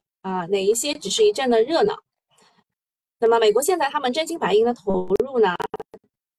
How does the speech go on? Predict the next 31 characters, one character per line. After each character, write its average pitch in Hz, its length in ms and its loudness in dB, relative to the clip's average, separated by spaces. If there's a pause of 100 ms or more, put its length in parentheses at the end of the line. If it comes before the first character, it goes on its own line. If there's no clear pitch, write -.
(460)
也 208 120 2
会 320 140 2
让 294 180 2
有 185 100 2
业 285 160 -2
绩 208 180 0
的 190 160 -4
方 262 200 -2
向 - 220 -2
更 240 160 0
加 233 180 0
的 196 240 -2 (180)
明 185 220 0
晰。 - 400 -6 (400)
嗯， 185 160 -20 (120)
之 - 120 -16
后 302 140 0
我 226 40 4
们 214 120 2
也 214 100 2
会 208 120 2
密 233 140 -2
切 220 160 0
地 202 80 2
去 208 140 -6
跟 240 180 -2
踪 294 160 -4
这 294 80 -6
件 190 180 2
事 196 200 -6
情。 - 260 -12